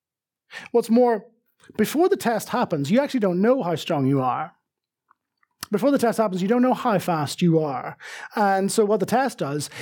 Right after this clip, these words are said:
is it more fully assures you of what you didn't know before. But what about faith? How do we know that faith is really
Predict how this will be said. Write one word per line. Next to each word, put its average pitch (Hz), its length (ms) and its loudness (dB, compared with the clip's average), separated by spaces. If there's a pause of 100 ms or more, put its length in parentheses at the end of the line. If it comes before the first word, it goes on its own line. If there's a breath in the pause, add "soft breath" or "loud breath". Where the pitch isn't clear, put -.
(120)
is 208 300 2
it 208 360 0
more 202 260 6
fully 277 380 0
assures 185 580 2
you 196 760 2 (500 loud breath)
of 233 200 2
what 233 240 2
you 277 260 6
didn't 208 440 0
know 170 240 4
before. 160 760 0 (2250)
But 214 80 0
what 233 120 2
about 185 160 -2
faith? 151 440 -6 (2500)
How 226 100 0
do 277 80 -2
we 262 100 2
know 190 220 4
that 180 140 0
faith 214 420 0
is 160 160 -2
really 147 560 0